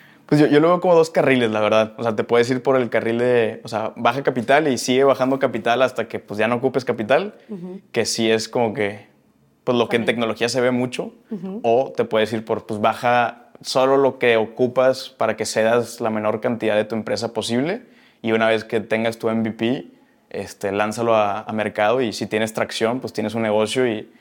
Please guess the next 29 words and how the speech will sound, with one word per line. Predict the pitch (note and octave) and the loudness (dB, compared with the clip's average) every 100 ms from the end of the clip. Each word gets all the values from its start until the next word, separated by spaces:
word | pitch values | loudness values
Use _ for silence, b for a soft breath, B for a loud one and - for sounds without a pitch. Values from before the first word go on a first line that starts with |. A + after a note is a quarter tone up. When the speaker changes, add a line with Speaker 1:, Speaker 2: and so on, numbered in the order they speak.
| b b | b b
Speaker 1:
si | - | -4
no | A2 G#2+ | -4 -2
tienes | A#2 A#2+ | -2 -2
tracción, | - - A2 A2+ C#3 | -4 -4 -2 -2 -4
pues, | G#2 - - | -10 -12 -12
inventa | A2 G#2+ A2 A2 | -4 -2 0 0
otro | A#2 A#2+ | 0 2
diferenciador | A#2 A#2 A2 A2 G#2+ A#2 | 0 0 -2 -2 -2 -2
hasta | A#2+ A#2 | -2 -6
que | A2 | -4
funcione. | A2 G#2 A2 C3 b b b b | -6 -6 -8 -10 b b b b
Speaker 2:
Oye, | A#3 A#3 | 2 4
¿y | A3+ | 2
nunca | A3 A3 B3 | 0 -2 -4
te | B3+ C#4 C4+ B3 A3 | -4 0 2 0 0
llamó | A3 G#3 G#3 | 0 2 2
la | A3 | 0
atención | B3 A3+ A3 G#3 G#3 G#3 G#3 | -2 -2 0 0 0 -4 -6
ir, | - G#3+ G3+ - - | 0 0 0 -6 -8
pues, | A3+ A3 G#3 | -6 -4 -4
a | F#3+ | -4
un | F3+ F#3 G3 F#3+ | -4 -6 -6 0
Y | F3+ F3+ | 0 0
Combinator | A3+ A3 G3+ E3+ F3 F#3+ F#3 | -2 0 0 -2 -2 -2 -2
o | F3 E3 | -2 -4
realmente | F3 F3 F3+ F3+ A3+ A3+ - | -4 -4 -6 -6 -4 -4 -6
apostarle | - - F3 - F3+ F#3 G3+ | -10 -6 -8 -4 -4 0 2
a | |
alguien? | G3 F#3 G3+ G#3+ | 2 2 0 -2